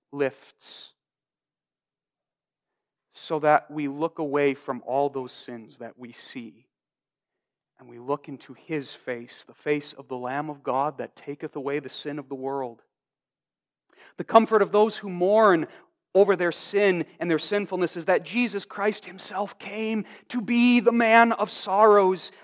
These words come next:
acquainted with grief. And he not only became acquainted with all of our earthly griefs and our afflictions and our infirmities, he did.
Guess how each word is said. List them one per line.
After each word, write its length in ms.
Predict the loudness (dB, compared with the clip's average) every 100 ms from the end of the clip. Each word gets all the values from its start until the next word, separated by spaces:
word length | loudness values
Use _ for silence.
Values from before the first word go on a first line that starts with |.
| -10
acquainted 640 | -10 -2 2 2 0 -2
with 240 | -2 -2
grief. 600 | -6 -2 -2 -4 -10 -20 _ _ _ _ -2
And 120 | 4
he 120 | 6
not 180 | 10 10
only 240 | 10 4
became 440 | 2 -2 2 2 2
acquainted 680 | 0 -4 0 2 2 0 0
with 160 | 0
all 380 | 10 12 12 12
of 100 | 10
our 160 | 8 10
earthly 480 | 6 6 0 -6
griefs 500 | -6 -4 -2 -2 -4
and 120 | -2 6
our 160 | 6
afflictions 800 | 6 2 0 0 0 -2 -2 -2 -12 -8
and 100 | 2
our 160 | 4 4
infirmities, 840 | 0 -2 6 8 8 2 -6 -8
he 160 | -8 -14
did. 560 | 4 6 6 2 -2